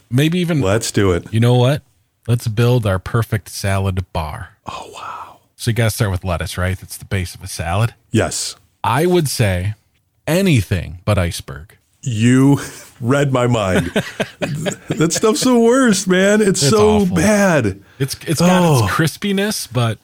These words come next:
Speaker 1: I don't think it has any vitamins, <laughs> minerals.
Speaker 2: Yeah, I, I think it's just basically green water.
Speaker 1: It's pretty worthless lettuce.
Speaker 2: Yeah.
Speaker 1: I mean, you, you could, you could do, like, green leaf, red leaf lettuce, butter lettuce,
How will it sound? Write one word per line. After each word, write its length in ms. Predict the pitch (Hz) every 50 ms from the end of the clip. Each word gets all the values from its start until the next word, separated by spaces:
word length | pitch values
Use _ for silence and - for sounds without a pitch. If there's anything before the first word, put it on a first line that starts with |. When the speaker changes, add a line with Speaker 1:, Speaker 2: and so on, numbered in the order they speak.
| _ _ _ _ _ -
Speaker 1:
I 40 | 120
don't 160 | 120 156 156 135
think 160 | 156 147 139
it 60 | 135
has 220 | 123 123 120 107 110
any 240 | 110 120 120 123 120
vitamins, 720 | 104 107 113 117 113 113 110 117 123 120 117 147 139 - - - - - - - -
<laughs> 320 | - - - - - -
minerals. 840 | - 147 139 135 131 139 131 135 135 131 131 131 - - - - _ -
Speaker 2:
Yeah, 160 | 117 107 101
I, 260 | 104 110 107 - 113
I 40 | 113
think 180 | 110 147 156 151
it's 140 | 135 -
just 200 | - 127 107 92
basically 460 | 90 117 120 117 - 127 113 - 113 101
green 300 | 92 98 107 110 107 101
water. 400 | 95 98 104 101 90 80 76 73 - - - -
Speaker 1:
It's 120 | - - -
pretty 220 | - - 233 202
worthless 560 | 151 127 120 113 110 - - 107 104 90 -
lettuce. 580 | - 85 - - 98 101 - - - - - - _ _ _ _ _ _ _ _ -
Speaker 2:
Yeah. 120 | - 95 104
Speaker 1:
I 20 | 120
mean, 60 | 131
you, 100 | 139 143 135
you 160 | 143 165 196
could, 220 | 170 165 160 135 117 _ _ -
you 180 | 131 139 170 180
could 220 | - 180 170 139
do, 200 | 127 135 131 127
like, 240 | 117 107 98 95 87
green 340 | - 98 104 110 120 120 120
leaf, 420 | 117 117 117 120 117 - - -
red 220 | - 92 95 95 98
leaf 260 | 104 107 107 104 -
lettuce, 720 | 101 101 101 101 104 104 101 - - - - - - -
butter 400 | 87 82 - 95 92 101 101 98
lettuce, 760 | 95 95 92 95 104 104 104 - - - - - - - _